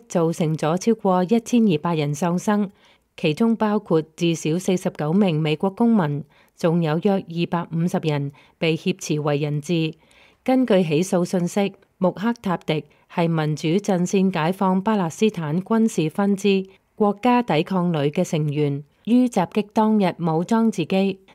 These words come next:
招募其他人並越境進入以色列。佢嘅電話記錄顯示，佢曾指使同黨準備好並帶上步槍。穆克塔迪喺去年九月十二號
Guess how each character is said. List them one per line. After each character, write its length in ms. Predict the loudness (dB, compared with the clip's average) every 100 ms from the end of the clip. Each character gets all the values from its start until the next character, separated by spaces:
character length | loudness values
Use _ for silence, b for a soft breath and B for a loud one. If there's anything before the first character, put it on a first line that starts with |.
| _
招 160 | 2 4
募 200 | 6 2
其 200 | 0 0
他 220 | 0 0
人 240 | 2 0 0
並 240 | 0 0
越 100 | -2
境 340 | -4 -4 0 0
進 260 | 0 0
入 120 | 0 -2
以 120 | -4
色 140 | -4 -2
列。 280 | 0 0 -4 b b b b
佢 120 | -2 0
嘅 120 | 2
電 240 | 2 2
話 160 | 2 0
記 180 | 0 0
錄 160 | -2
顯 240 | -4 -4 -2
示， 360 | 0 0 0 b b b b
佢 200 | 0 0
曾 320 | 0 0 0
指 220 | -2 -2 0
使 200 | 0 0
同 280 | 0 -2
黨 280 | -2 -2 -2 -2
準 200 | -2 0
備 200 | 0 0
好 260 | 0 -2 b b b
並 240 | -2 0 0
帶 200 | -2 -2
上 280 | -2 -2
步 240 | 0 -2 -2
槍。 380 | 0 0 0 -4 _ _ _ _
穆 180 | -2 -2
克 240 | -2 -4 -2
塔 160 | -6
迪 300 | -4 -4 -6 -8 -8
喺 180 | -2 0
去 160 | 2
年 220 | 2 0 -2
九 180 | -2
月 140 | 0 0
十 140 | 0
二 300 | -6 -4 -2
號 220 | 0 0